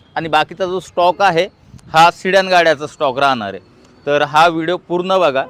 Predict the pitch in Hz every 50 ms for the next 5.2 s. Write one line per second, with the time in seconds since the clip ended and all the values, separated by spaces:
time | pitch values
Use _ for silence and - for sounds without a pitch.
0 | - - 147 131 131 131 135 123 151 151 139 151 147 156 156 147 - - 175 175
1 | 151 160 165 170 175 160 151 143 139 143 147 135 151 143 - 139 139 143 147 143
2 | 147 156 151 151 143 147 151 156 143 - 151 151 156 156 160 156 123 120 131 -
3 | _ _ _ _ _ _ _ _ - 139 139 156 160 165 156 - 190 165 202 208
4 | 202 196 180 175 190 190 180 180 185 185 180 - 185 185 185 185 185 175 165 190
5 | 180 147 139